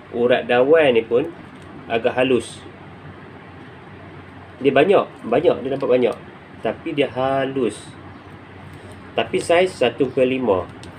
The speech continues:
Harganya ni, ni tuan-tuan, lebih kurang dua puluh lapan ringgit ke dua puluh sembilan ringgit.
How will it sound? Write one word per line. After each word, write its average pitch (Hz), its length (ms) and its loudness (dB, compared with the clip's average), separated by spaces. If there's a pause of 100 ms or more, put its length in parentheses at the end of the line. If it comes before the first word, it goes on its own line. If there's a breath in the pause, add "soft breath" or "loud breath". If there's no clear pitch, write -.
(120)
Harganya 151 400 4
ni, 160 160 4
ni 120 160 0
tuan-tuan, 123 400 2 (640 loud breath)
lebih 139 320 4
kurang 170 320 2
dua 147 160 4
puluh 143 240 2
lapan 135 320 2
ringgit 180 160 0 (160)
ke 151 160 6
dua 143 80 0
puluh 135 160 -2
sembilan 131 320 2
ringgit. 120 240 0